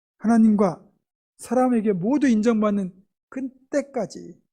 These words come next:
최선을 다하여 겸손하게 섬기는 우리 모두가 되어주시기를 주님의 이름으로 축원합니다. 이렇게 다윗의 가족들이 다윗을 지도자로 인정하고 찾아온 것도 놀라운 일이지만, 더 놀라운 사실은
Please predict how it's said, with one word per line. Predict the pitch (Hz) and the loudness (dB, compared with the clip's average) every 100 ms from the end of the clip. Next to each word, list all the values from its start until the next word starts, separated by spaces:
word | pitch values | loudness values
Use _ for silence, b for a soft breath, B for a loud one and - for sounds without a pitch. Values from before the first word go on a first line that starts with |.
| _ | _
최선을 | - 240 294 311 | -6 0 2 4
다하여 | 269 214 180 185 - - | 4 2 -2 -10 -14 -16
겸손하게 | 190 262 311 254 277 285 262 | -12 -8 -8 0 4 4 4
섬기는 | 285 285 277 185 B B B | 2 2 0 -2 B B B
우리 | 233 262 | -2 0
모두가 | 269 220 269 269 | 2 2 4 4
되어주시기를 | 190 208 190 - 180 180 170 175 _ _ _ | 6 4 2 -4 -8 -10 -10 -12 _ _ _
주님의 | 190 185 175 | -2 0 -2
이름으로 | 170 170 165 180 262 262 - _ | -6 -8 -6 0 0 -2 -12 _
축원합니다. | - 254 220 175 156 160 185 269 262 - _ _ _ _ _ _ _ _ _ _ _ _ _ _ _ _ | -10 0 0 0 -4 -6 0 2 0 -6 _ _ _ _ _ _ _ _ _ _ _ _ _ _ _ _
이렇게 | 285 302 311 311 247 | 4 6 6 4 2
다윗의 | 240 196 277 254 277 | 2 0 0 0 -2
가족들이 | 180 233 277 - 294 277 | -2 -2 -2 -2 -2 0
다윗을 | 214 226 247 247 254 | 2 4 4 2 -6
지도자로 | 277 311 302 294 | -2 0 2 2
인정하고 | 233 214 226 214 208 196 208 208 214 214 | 2 2 2 2 -2 -2 -4 -4 -6 -12
찾아온 | - 254 277 233 208 | -14 -4 -2 -2 -4
것도 | 190 - 196 | -8 -8 -4
놀라운 | 180 190 190 196 | -2 -2 -2 -2
일이지만, | 185 170 180 170 185 190 - | -4 -8 -12 -12 -10 -12 -14
더 | 190 220 254 | -8 -2 -2
놀라운 | 175 165 190 226 233 | -2 -4 -4 -4 -6
사실은 | 160 143 180 254 170 | -8 -12 -6 -6 -6